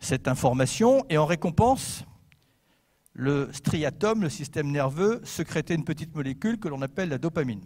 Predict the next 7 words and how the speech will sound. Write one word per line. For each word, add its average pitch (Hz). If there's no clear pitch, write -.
la 127
molécule 175
du 185
plaisir. 117
Et 135
il 151
a 127